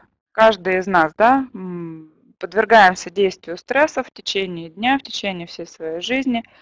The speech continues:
больше или менее, менее выраженности стресса, то можно сказать, что, э, все те заболевания соматические, которые есть, они, э, все в той или иной степени имеют определенную такую вот,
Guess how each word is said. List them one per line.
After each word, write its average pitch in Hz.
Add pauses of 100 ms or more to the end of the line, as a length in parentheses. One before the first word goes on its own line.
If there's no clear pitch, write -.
(140)
больше 208
или 180
менее, 180
менее 180
выраженности 208
стресса, 247 (680)
то 277
можно 226
сказать, 277
что, 208 (260)
э, 196
все 233
те 202
заболевания 269
соматические, 226
которые 202
есть, -
они, 262
э, -
все 277
в -
той 214
или 196
иной 196
степени 202
имеют 233
определенную 214
такую 214
вот, -